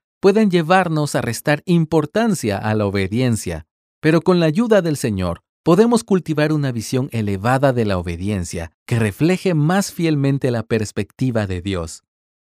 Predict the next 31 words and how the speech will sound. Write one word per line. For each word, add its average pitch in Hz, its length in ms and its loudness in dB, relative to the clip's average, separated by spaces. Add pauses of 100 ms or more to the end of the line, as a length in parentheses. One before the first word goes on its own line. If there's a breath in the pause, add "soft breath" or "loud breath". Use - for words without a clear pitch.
(120)
Estas 214 260 0
son 202 220 -2
dos 202 240 -2
razones 117 560 -4
por 107 240 -4
las 98 180 -4
que 107 140 -4
vale 160 400 0
la 135 300 -4
pena 131 340 0
volver 104 460 -2
a 131 60 -4
poner 104 360 -4
la 92 160 -4
obediencia 101 720 -4 (240)
en 160 140 4
el 160 100 0
primer 160 400 0
plano 165 460 0
de 107 140 0
la 101 160 -2
vida 175 420 -4
cristiana. 98 720 -6 (840)
Razón 196 440 4
número 151 320 4
uno. 90 340 0 (320)
La 127 240 4
obediencia 113 920 0 (160)
agrada 104 680 0
a 95 120 -4
Dios. 78 480 -8